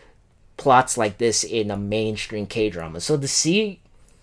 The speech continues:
something like The School Nurse Files do something like this is genuinely just really great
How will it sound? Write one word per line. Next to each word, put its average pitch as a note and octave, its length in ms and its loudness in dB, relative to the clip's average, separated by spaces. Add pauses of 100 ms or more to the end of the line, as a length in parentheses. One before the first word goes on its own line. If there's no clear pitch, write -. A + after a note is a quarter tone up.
(100)
something E3+ 420 2
like C3 220 2
The G2 80 -8
School A2+ 320 0
Nurse C3 260 2
Files A#2+ 520 2
do G2 260 -6
something A2 380 -4
like F#2 220 -2
this G#2+ 280 2
is G2+ 180 -4
genuinely A2 340 0
just G2 240 -8
really G2 280 -6
great E2+ 360 -8